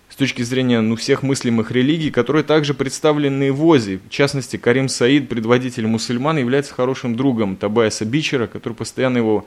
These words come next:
как-то консультирует, пытается по-своему спасти. Безусловно, ни одна тюрьма не обходится без группировок. Вот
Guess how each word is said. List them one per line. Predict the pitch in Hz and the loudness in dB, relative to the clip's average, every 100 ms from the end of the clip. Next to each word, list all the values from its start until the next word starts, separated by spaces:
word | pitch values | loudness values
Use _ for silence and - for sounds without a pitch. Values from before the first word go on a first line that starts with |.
| - | -8
как-то | - 107 110 | -16 -10 -4
консультирует, | 139 131 143 127 - 160 151 117 - _ | -2 0 0 0 2 4 6 4 0 _
пытается | 123 120 143 143 | -2 2 2 2
по-своему | - 113 - 127 131 107 107 _ | -2 -4 -2 0 0 -2 -6 _
спасти. | - - 131 139 - - 90 - _ _ | -16 -2 0 0 -4 -10 -10 -10 _ _
Безусловно, | 127 120 131 143 190 196 180 | -2 0 0 2 6 6 6
ни | 143 | 6
одна | 135 147 151 | 6 4 0
тюрьма | - 127 139 127 | 0 2 4 4
не | 104 101 117 | 2 2 2
обходится | 123 - 151 139 - | 0 2 2 2 0
без | 107 131 | 0 0
группировок. | 123 131 127 147 135 98 95 | 2 2 4 4 4 4 -2
Вот | 110 117 - | -4 -4 -6